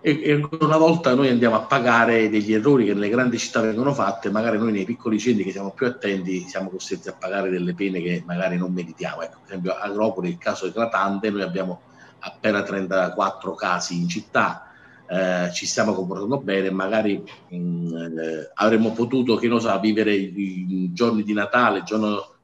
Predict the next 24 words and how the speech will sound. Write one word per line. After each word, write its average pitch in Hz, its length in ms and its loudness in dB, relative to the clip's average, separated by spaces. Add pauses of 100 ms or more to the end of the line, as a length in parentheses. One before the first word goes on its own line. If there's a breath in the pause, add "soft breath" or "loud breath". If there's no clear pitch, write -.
(140)
della 110 200 2
vigilia 107 340 2
in 101 40 2
maniera 107 300 2
diversa, 131 680 2
proprio 123 260 4
perché 127 160 2
ci 110 100 0
eravamo 107 300 2
comportati 104 600 -4
bene, 120 600 2 (480)
e 107 140 -6
magari 120 320 4
saremmo 110 300 2
costretti 120 420 -2
invece 104 240 0
a 104 60 0
viverla, 95 1080 0
eh, - 60 -20
più 135 140 -4
in 117 80 0
solitudine 110 840 0
per 123 260 0
delle, 113 460 2